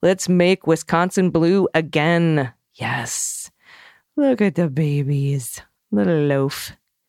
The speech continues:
Loaf kitty. Oh, and there's the snow. Beautiful. Ah, I don't know. I miss snow, but I also don't. So I grew up in Akron, actually Talmadge,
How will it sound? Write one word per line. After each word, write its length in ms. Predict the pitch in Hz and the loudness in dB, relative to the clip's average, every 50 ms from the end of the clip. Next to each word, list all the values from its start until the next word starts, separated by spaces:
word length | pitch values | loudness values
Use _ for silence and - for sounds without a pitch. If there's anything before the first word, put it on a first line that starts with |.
| _ _ _ _ _ _ _ _ _ _ _ - | _ _ _ _ _ _ _ _ _ _ _ -6
Loaf 440 | 175 165 160 151 143 143 - - - - | -4 -2 -2 0 -2 -2 -4 -8 -8 -6
kitty. 420 | - 151 139 135 135 139 151 - _ _ - | -4 -2 -2 0 -2 -2 -4 -6 _ _ -6
Oh, 200 | - - 220 214 - | -4 -2 -2 -2 -2
and 140 | - 175 175 | -2 0 0
there's 200 | 160 156 156 156 | 0 0 -2 -4
the 100 | - 202 | -4 -6
snow. 580 | - - - - 147 131 120 120 120 120 120 - _ _ _ _ _ _ _ _ _ _ _ _ _ _ _ _ _ _ | -6 -4 -4 -2 -2 -2 -2 -2 -4 -4 -6 -8 _ _ _ _ _ _ _ _ _ _ _ _ _ _ _ _ _ _
Beautiful. 600 | - 127 123 104 98 - - - 50 - 127 - _ _ _ _ _ _ _ _ _ _ _ _ _ _ _ _ _ _ _ _ _ _ _ - | -12 -10 -8 -8 -8 -8 -8 -8 -8 -8 -8 -10 _ _ _ _ _ _ _ _ _ _ _ _ _ _ _ _ _ _ _ _ _ _ _ -10
Ah, 400 | - 143 135 131 - - - - - | -6 -4 -4 -4 -4 -6 -10 -12 -10
I 40 | - | -8
don't 180 | 175 175 151 147 | -8 -6 -6 -6
know. 300 | 151 - - - 143 151 - | -6 -6 -6 -6 -8 -8 -6
I 80 | 143 | -4
miss 160 | 151 151 156 | -2 -2 -2
snow, 280 | - - - 160 151 143 | -2 -2 -2 -2 -2 -2
but 140 | 131 135 135 | -2 -2 -2
I 80 | 135 | -2
also 240 | 139 156 160 - 139 | -2 -2 -2 -4 -4
don't. 540 | 131 120 127 107 113 143 160 - - - - _ _ _ _ _ _ _ _ _ _ _ _ _ _ _ _ _ _ | -4 -4 -4 -2 -2 -2 -2 -4 -6 -10 -12 _ _ _ _ _ _ _ _ _ _ _ _ _ _ _ _ _ _
So 520 | - - - - - 123 113 113 117 117 110 - - | -14 -10 -10 -8 -6 -6 -6 -6 -6 -8 -8 -8 -6
I 60 | - | -4
grew 120 | 151 - | -2 -2
up 80 | 147 - | -2 -2
in 120 | 143 - - | -4 -4 -4
Akron, 560 | - 127 131 - - - 131 123 120 117 117 - | -2 -4 -4 -4 -4 -6 -4 -4 -4 -6 -8 -6
actually 240 | - 135 - 147 135 | -6 -4 -4 -4 -4
Talmadge, 880 | - - - - - 147 139 139 143 143 131 127 127 131 131 131 - - | -6 -6 -8 -4 -2 -2 0 0 0 0 -2 -2 -4 -4 -4 -6 -6 -6